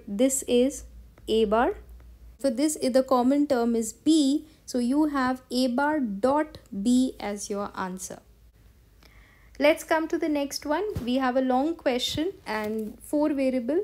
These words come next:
and there are a lot many min terms involved in it. And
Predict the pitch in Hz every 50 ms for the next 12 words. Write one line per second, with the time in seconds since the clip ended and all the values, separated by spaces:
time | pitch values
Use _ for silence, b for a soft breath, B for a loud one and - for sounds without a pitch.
0 | 415 - - - 214 220 220 208 208 208 214 214 214 220 214 214 220 226 254 254
1 | - 277 254 233 226 226 233 220 208 190 196 208 202 - 202 202 202 208 214 -
2 | - - 196 202 202 190 190 185 185 190 190 190 190 190 196 254 370 415 - -
3 | b b b b b b b - 220 220 214 208 208 214